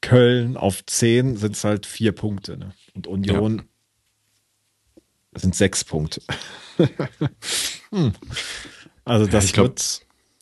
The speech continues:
Speaker 1: wird noch
Speaker 2: Köln
Speaker 1: interessant.
Speaker 2: ermausert sich, Köln ermausert sich diese Punkte. Ich glaub nicht, dass sie was damit zu tun haben werden am Ende. Äh,
Speaker 1: Ja. Ja.
Speaker 2: aber Sankt Pauli, ich weiß, irgendwie, da hat ja auch jeder gedacht vor der Saison,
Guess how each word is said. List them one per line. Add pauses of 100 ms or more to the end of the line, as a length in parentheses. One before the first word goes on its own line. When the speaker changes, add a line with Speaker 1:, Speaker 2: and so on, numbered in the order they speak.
(680)
Speaker 1:
wird
noch
Speaker 2:
Köln
Speaker 1:
interessant.
Speaker 2:
ermausert
sich,
Köln
ermausert
sich
diese
Punkte.
Ich
glaub
nicht,
dass
sie
was
damit
zu
tun
haben
werden
am
Ende. (1120)
Äh,
Speaker 1:
Ja. (1000)
Ja. (1000)
Speaker 2:
aber
Sankt
Pauli,
ich
weiß, (180)
irgendwie, (260)
da
hat
ja
auch
jeder
gedacht
vor
der
Saison,